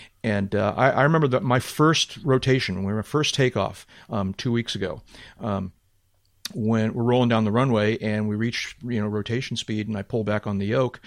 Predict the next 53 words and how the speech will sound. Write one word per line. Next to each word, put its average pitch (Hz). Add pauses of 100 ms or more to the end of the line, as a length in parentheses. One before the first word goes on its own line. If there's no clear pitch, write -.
(400)
and 110
the 113
yoke 120
was 107
really 107
heavy, 101
heavier 135
than 104
I 98
expected 98
it 98
to 98
be. 90 (420)
Um, 101
and, 113
and 117
I 143
had, 127
you 131
know, 107
I 110
mean, 113
I, 117
and 120
I 120
actually 120
look, 143
you 127
know, 110
I 107
didn't 117
actually 107
look 113
at 92
the 98
time 117
'cause 101
I 98
was 98
just -
trying 101
to 101
fly 101
the 101
airplane, 107 (280)
but 131
I 175
had 151
set, - (160)
you 117
know, 104
um, 104
um, 98